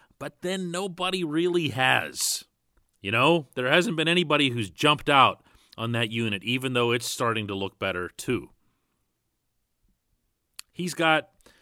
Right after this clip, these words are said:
sixty-five shots on goal. Uh, that's two point six per game. If you go back to his forty-goal season, he averaged two point seven a game. So he's still shooting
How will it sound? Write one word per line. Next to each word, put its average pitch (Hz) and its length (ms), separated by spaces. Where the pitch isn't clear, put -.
sixty-five 202 640
shots 175 320
on 143 160
goal. 180 420
Uh, 123 300
that's 185 200
two 214 160
point 185 280
six 190 220
per 147 140
game. 175 320
If 123 120
you 143 120
go 160 140
back 180 260
to 156 80
his 156 180
forty-goal 170 580
season, 156 420
he 170 220
averaged 175 320
two 196 120
point 190 260
seven 202 300
a 139 40
game. 107 240
So 151 200
he's 180 320
still 226 420
shooting 170 680